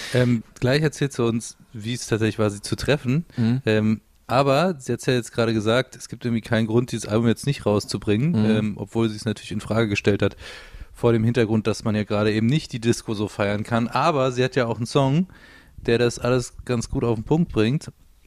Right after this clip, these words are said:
Speaker 1: Your Disco Needs You.
Speaker 2: Mhm.
Speaker 1: Äh, und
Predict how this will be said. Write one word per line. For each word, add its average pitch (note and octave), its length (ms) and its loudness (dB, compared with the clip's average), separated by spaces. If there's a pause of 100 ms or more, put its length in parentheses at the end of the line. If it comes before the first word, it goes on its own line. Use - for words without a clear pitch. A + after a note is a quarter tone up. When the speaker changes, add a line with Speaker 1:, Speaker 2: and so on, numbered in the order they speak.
(340)
Speaker 1:
Your A#2+ 180 4
Disco A#2+ 560 2
Needs C3+ 420 -2
You. G#2+ 440 2
Speaker 2:
Mhm. A#2 440 -6 (200)
Speaker 1:
Äh, A2 300 2
und A2+ 480 0